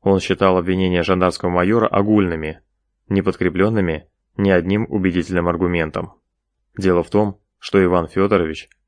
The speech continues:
знал Червонного еще со времен усмирения Польши, когда тот был совсем зеленый мальчишкой. Все его недостатки были ведомы генерал-фельдмаршалу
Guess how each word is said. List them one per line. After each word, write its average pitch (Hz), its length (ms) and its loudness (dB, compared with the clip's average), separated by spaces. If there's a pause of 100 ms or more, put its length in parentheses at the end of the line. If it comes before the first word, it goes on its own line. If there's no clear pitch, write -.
знал 92 300 0
Червонного 87 760 0 (340)
еще 98 280 0
со 90 140 -4
времен 90 300 2
усмирения 90 520 -2
Польши, 90 520 -2 (600)
когда 87 300 0
тот - 320 -2 (200)
был 95 200 2
совсем 92 380 0
зеленый 85 340 0
мальчишкой. 82 640 -4 (1200)
Все 98 220 0
его 87 160 2
недостатки 85 680 -2 (680)
были 90 300 4
ведомы 87 380 2
генерал-фельдмаршалу 85 1160 -2